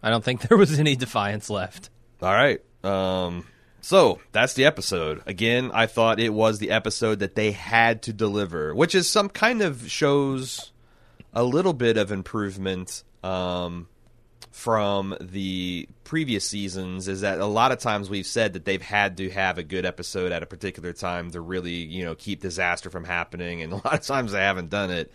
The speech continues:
Speaker 1: Uh-huh.
Speaker 2: I felt like they did deliver what they had to do based on the situation they put themselves in the previous season. Also, do we have any feedback about the foreshadowing that's gone on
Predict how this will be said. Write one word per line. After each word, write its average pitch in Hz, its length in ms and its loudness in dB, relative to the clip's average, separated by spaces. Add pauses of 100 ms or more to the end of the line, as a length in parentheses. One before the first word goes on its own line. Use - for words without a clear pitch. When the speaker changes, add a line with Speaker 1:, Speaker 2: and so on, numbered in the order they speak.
Speaker 1:
Uh-huh. 110 260 -2
Speaker 2:
I 107 100 2
felt 131 200 4
like 120 200 4
they 113 120 2
did 104 420 -2
deliver 110 500 2
what 104 180 0
they 98 120 0
had 101 280 4
to 92 60 -4
do 92 360 -2
based 92 380 -2
on 92 100 -2
the 92 80 -6
situation 95 540 -4
they 85 80 -4
put - 220 -10
themselves 87 420 -6
in 85 240 -6
the 80 120 -8
previous 82 360 -8
season. 78 460 -12 (340)
Also, 156 460 6 (180)
do 143 60 -2
we 185 80 8
have 233 80 4
any 214 80 2
feedback 139 500 0
about 98 520 2
the 98 120 -2
foreshadowing 104 840 2
that's 87 160 -6
gone 95 280 0
on 90 460 -2